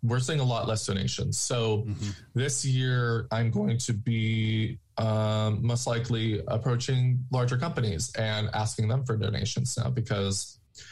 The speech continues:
Speaker 1: they still have the money.
Speaker 2: Mm-hmm.
Speaker 1: Um, and so we really need to, you know, that's why I was so surprised with Twitch is like, "Are you serious after all this?" Like,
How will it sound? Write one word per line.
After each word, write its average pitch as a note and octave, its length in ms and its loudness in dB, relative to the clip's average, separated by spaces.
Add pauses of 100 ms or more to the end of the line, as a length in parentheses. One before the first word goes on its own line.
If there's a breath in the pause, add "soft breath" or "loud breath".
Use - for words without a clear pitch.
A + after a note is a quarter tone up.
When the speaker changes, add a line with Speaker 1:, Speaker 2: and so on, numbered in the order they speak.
(160 loud breath)
Speaker 1:
they D3 140 0
still D#3 220 0
have A#2 140 2
the G#2+ 60 2
money. G#2 360 2 (260)
Speaker 2:
Mm-hmm. A2+ 260 2
Speaker 1:
Um, G#2+ 840 2
and A2 220 2
so G#2+ 220 0
we G#2+ 240 2
really C3 340 2
need A#2 400 2
to, B2 180 -2
you C3+ 140 0
know, C3 100 0
that's C#3 200 -2
why D3 180 0
I C#3 40 0
was C3 140 0
so C3+ 100 0
surprised A#2+ 460 0
with G2+ 100 -2
Twitch - 480 -4 (480 soft breath)
is A2 120 0
like, A2 280 -2
"Are A2 60 0
you A2 120 2
serious A2+ 520 0
after A2 260 0
all G#2+ 200 2
this?" G#2 360 0
Like, G#2 240 -2